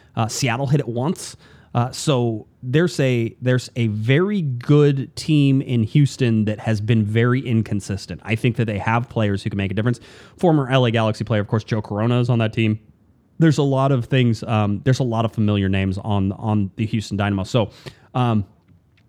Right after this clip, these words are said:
for me, this is a difficult game for the Galaxy. We call it the trickiest because this is, this is a tough game to sort of wrap your head around. There is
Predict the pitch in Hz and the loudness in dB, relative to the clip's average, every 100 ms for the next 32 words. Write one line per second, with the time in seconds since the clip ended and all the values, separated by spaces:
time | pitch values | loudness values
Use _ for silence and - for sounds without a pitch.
0 | _ _ - - 175 135 190 170 151 - | _ _ -20 2 4 6 6 4 2 -4
1 | - _ - 165 208 202 156 147 185 151 | -20 _ 0 0 0 0 0 0 0 -2
2 | 170 120 165 151 156 139 156 131 110 92 | -2 0 0 0 -2 -2 -2 -4 -4 -4
3 | 95 147 143 160 139 123 180 - 110 107 | -2 -2 0 -4 -6 -4 -2 0 -2 -4
4 | - 110 120 110 107 101 - 117 123 - | -8 -6 -4 -4 -4 -8 -14 -10 -8 -4
5 | 123 110 - - _ 127 - 123 110 - | -4 -4 -10 -20 _ -8 -4 -4 -4 -6
6 | - 123 - 131 131 120 - 131 107 117 | -6 -8 -6 0 2 2 -2 -2 -2 -4
7 | 123 110 156 135 104 - - - 180 196 | -2 -2 0 0 -2 -6 -20 0 2 4
8 | 160 | 2